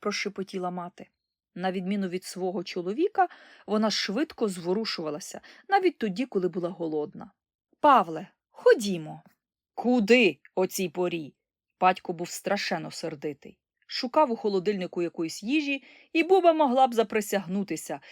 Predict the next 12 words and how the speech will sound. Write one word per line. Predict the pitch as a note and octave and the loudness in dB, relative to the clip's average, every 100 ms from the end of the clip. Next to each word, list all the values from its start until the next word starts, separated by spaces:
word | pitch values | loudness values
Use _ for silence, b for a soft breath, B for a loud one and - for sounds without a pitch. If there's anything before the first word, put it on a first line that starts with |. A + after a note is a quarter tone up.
| B | B
що | B - A3+ | B -6 0
коли | A#3 A3 | 0 0
б | |
знайшов | F#3 G#3 G3+ B3 G#3 | -4 -4 -2 0 -2
там | - F3+ | -2 -4
Манчакову, | F3 G3 C#4 - F#4 E4+ E3+ b b b | -4 -6 -8 0 2 2 -2 b b b
то | - | -4
вп'явся | G3 - G3+ D4 D#4+ C#4+ | -4 0 6 6 4 -4
б | B3+ | -4
у | - | -6
неї | F3 G3 | -6 -4
зубами, | F#3+ D#3+ D3 D3+ D3 E3 | -6 -8 -6 -6 -6 -10